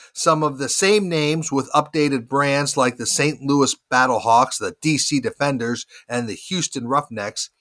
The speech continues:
The Seattle Dragons are now the Seattle Sea Dragons. The old Dallas Renegades are now the Arlington Renegades, but there are three brand new kind of brands and teams:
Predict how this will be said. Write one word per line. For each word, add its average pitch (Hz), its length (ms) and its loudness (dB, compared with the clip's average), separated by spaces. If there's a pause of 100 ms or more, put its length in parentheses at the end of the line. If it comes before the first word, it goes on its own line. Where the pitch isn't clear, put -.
(180)
The 156 80 -2
Seattle 165 520 4
Dragons 147 560 0
are 127 100 0
now 139 200 -2
the 127 160 -2
Seattle 135 600 0
Sea 240 380 0
Dragons. 117 720 -2 (360)
The 143 100 2
old 160 340 6
Dallas 151 420 4
Renegades 131 640 -2
are 127 160 -2
now 131 240 -2
the 127 260 -6
Arlington 139 680 0 (120)
Renegades, 104 720 -8 (260)
but 156 160 -2
there 185 140 4
are 175 100 8
three 233 380 0
brand 175 480 2
new 151 200 6
kind 135 300 0
of 101 100 -4
brands 131 480 2
and 101 140 -10
teams: 104 540 -8